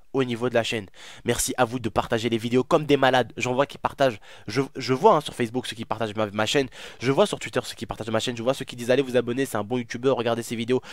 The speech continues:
Je vois ceux qui like toutes les vidéos. Je vois ceux qui commentent toutes les vidéos. Et vraiment, merci à vous. Merci pour tous vos likes. Merci pour tous vos commentaires. Et je continue sur vous. Enfin, je compte, je compte sur vous, pardon, pour continuer à partager la chaîne comme des malades. Plus vous partagerez la chaîne et plus vite on montera.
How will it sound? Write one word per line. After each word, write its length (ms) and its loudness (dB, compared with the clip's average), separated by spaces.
Je 60 -4
vois 140 6
ceux 120 -4
qui 140 -6
like 240 2
toutes 180 -4
les 80 -2
vidéos. 300 2
Je 40 0
vois 120 0
ceux 120 -8
qui 120 -14
commentent 340 0
toutes 160 -4
les 60 -2
vidéos. 280 0
Et 60 2
vraiment, 400 2
merci 540 0
à 80 4
vous. 240 -2
Merci 300 -4
pour 180 -10
tous 120 -4
vos 120 0
likes. 220 4
Merci 240 -6
pour 160 -10
tous 80 -2
vos 120 -2
commentaires. 440 -2
Et 40 2
je 60 4
continue 340 -2
sur 240 0
vous. 180 -2
Enfin, 180 2
je 80 -8
compte, 260 -2
je 160 -4
compte 300 -2
sur 160 0
vous, 100 -4
pardon, 300 2
pour 320 0
continuer 400 2
à 100 0
partager 340 0
la 100 2
chaîne 180 -2
comme 220 2
des 100 8
malades. 400 6
Plus 320 0
vous 100 -8
partagerez 380 4
la 80 8
chaîne 240 0
et 80 0
plus 160 -2
vite 180 -4
on 60 4
montera. 360 4